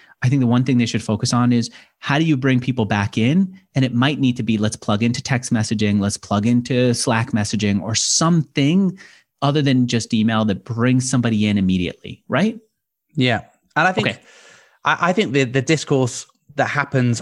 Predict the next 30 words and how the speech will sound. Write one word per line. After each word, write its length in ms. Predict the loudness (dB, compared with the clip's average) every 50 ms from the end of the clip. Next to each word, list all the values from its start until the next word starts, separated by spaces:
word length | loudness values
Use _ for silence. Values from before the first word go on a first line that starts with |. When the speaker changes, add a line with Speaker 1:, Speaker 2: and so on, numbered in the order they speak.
| -4 -2
Speaker 2:
on 320 | 0 0 2 2 2 0
the 80 | 0 -2
forum 420 | -2 -2 0 0 2 2 0 -2 0
is 240 | -2 -2 -2 -2 -6
for 160 | -6 _ -4
sure 320 | -4 -2 0 2 2 2 0
slower. 360 | -2 -2 0 0 2 0 0 -4
It's 180 | -6 -2 0
not 160 | 0 0 2
a 60 | 0 0
real-time 560 | 0 2 2 0 0 0 0 -2 0 0 -2
communication 720 | -2 0 0 2 2 0 0 0 -2 -2 -2 -2 -4 -4
tool. 360 | -4 -2 -2 -2 -2 -2 -4 -2
Speaker 1:
Right. 240 | -2 -2 -2 -2 -6 -12 -20 _ _ _
Speaker 2:
But 140 | -4 -2 0
that 140 | 0 0 0
allows 460 | 0 0 2 2 2 0 0 0 0
us 280 | 0 0 0 -4 -12 -14 -18 -20 -20 _ _ _
in 180 | 0 0 0 2
the 80 | 0
newsletter 720 | 2 2 2 2 2 0 0 -2 0 0 0 2 2 0 -2 -4
that 80 | -4 -2
we 120 | -2 -2
send 200 | -2 0 0 0
out 100 | 0 0
every 200 | -2 -2 -2 0
week 180 | -2 -2 -4 -4
to 80 | -4
say, 160 | -2 -2 -2 -2
"Hey, 280 | -2 -2 -2 0 0